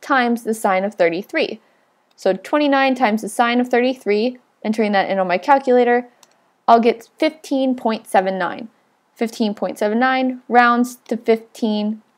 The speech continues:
point eight. In number fourteen, I'm given a side length of forty-five degrees. Directly across from forty-five degrees is the opposite side, which is thirty-five, and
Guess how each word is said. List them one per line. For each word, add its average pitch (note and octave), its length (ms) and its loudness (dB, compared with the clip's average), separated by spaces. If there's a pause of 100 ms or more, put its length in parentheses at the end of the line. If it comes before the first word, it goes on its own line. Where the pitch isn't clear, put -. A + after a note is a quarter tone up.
point F#3+ 400 -4 (100)
eight. - 360 -8 (2000)
In A3 80 0
number G3 180 -2
fourteen, C4 720 0 (160)
I'm G#3+ 160 -2
given G#3+ 240 0
a G3+ 80 -6
side B3 380 4
length A#3+ 440 -4
of A3 220 -4
forty-five A3 600 2
degrees. - 500 -6 (840)
Directly G#3+ 360 4
across C#4 420 4
from C4 140 -2
forty-five A3+ 480 2
degrees B3 420 -2 (100)
is G#3+ 120 -2
the G#3 200 -6
opposite B3+ 380 2
side, G#3 480 4 (380)
which - 380 0
is A3+ 260 -8
thirty-five, B3 720 4 (340)
and C#4 380 2